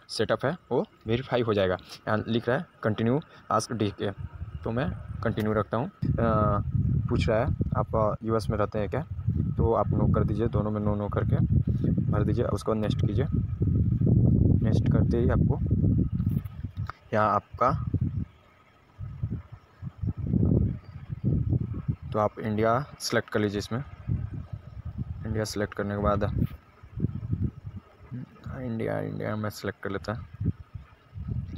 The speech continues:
इंडिया। उसके बाद अपना ये हो ही गया,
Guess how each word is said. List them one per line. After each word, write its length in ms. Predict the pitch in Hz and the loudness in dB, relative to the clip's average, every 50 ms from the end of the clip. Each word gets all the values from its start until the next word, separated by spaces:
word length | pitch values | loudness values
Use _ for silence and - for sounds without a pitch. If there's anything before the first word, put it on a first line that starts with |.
| - - - - | -4 -2 -2 0
इंडिया। 260 | 113 107 101 95 87 - - - - - - - - - - - - - - - - - - - | 0 2 2 0 0 0 -2 -4 -6 -8 -10 -12 -16 -18 -12 -8 -6 -4 0 0 2 2 4 4
उसके 200 | - - - - | 2 2 2 2
बाद 140 | 110 110 107 | 2 2 2
अपना 300 | 104 107 - - 107 107 | 2 0 2 2 2 2
ये 160 | 104 107 107 | 2 2 0
हो 100 | 101 101 | 2 2
ही 100 | - - | 2 2
गया, 160 | - 107 - | 4 2 4